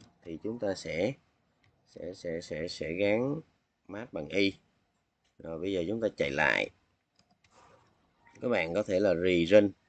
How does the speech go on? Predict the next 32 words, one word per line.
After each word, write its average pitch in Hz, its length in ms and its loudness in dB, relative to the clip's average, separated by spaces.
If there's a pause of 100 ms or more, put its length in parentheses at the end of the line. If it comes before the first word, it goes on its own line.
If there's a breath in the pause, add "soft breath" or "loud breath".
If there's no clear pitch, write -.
(240)
rerun 98 500 -2
test. 120 220 0 (2500)
Rồi, 101 240 -12 (280)
ok, 92 380 -4 (180)
hay 90 220 0
quá. 92 240 0 (480 soft breath)
Như 98 100 -10
vậy 87 200 -4
chúng 104 160 -8
ta 95 160 -4
đã 76 260 -4
test 104 200 -2 (180)
math 107 260 -4 (120)
pass, 98 200 -4 (140)
test 110 220 -4
min 98 280 0
pass. 101 220 0 (880)
Như 110 100 -6
vậy 95 140 -2
các 110 120 -4
bạn 95 200 -2
đã 92 100 0
thực - 240 -6
hiện 82 220 -2
được 85 220 -2
một 82 240 -2
cái 104 240 0
dự 78 180 0
án 107 320 -2
mới 143 300 8 (760)
có 123 680 -4
hai 123 360 6